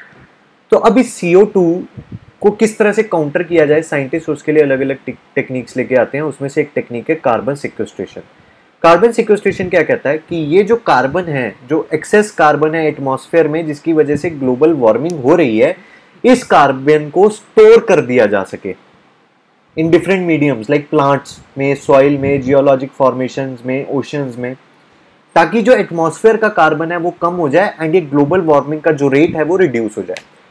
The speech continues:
तो carbon sequestration देसी भाषा में ही होता है।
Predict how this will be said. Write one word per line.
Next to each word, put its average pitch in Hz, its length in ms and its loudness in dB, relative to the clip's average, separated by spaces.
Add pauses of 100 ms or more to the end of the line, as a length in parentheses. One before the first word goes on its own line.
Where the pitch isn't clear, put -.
(140)
तो 170 60 2
carbon 175 340 4
sequestration 175 600 -2
देसी 156 260 0
भाषा 143 280 2
में 175 120 -2
ही 196 60 0
होता 120 260 -4
है। - 60 -16